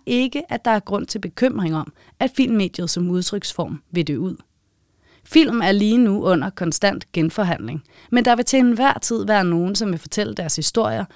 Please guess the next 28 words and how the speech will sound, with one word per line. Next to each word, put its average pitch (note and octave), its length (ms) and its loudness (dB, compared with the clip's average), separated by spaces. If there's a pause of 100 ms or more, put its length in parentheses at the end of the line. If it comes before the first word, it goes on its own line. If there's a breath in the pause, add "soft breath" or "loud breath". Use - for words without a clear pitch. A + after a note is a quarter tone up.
(200 soft breath)
og B3+ 100 4
har B3 80 6
lyst A3+ 240 2
til B3 80 -2
at G3 60 -2
udtrykke F#3 480 -4
sig F#3 160 -8 (100)
i G#3+ 80 -4
det F3+ 200 0
her F#3+ 120 -2
format. D#3 500 -6 (680 soft breath)
De G#3+ 80 2
skal G3 180 4
nok F3 220 4
finde F#3 200 2
nye E3+ 200 4
måder E3 320 2
at D3 100 -4
gøre D#3 220 2
det G3 120 -4
på, - 240 -4 (360)
uanset A3 560 2
hvordan F3 400 0 (100)
arbejdsbetingelserne G3 1040 -2
ser A3+ 200 0
ud, E3 160 -6 (440)
tilføjer - 440 -4
han. D3 200 -10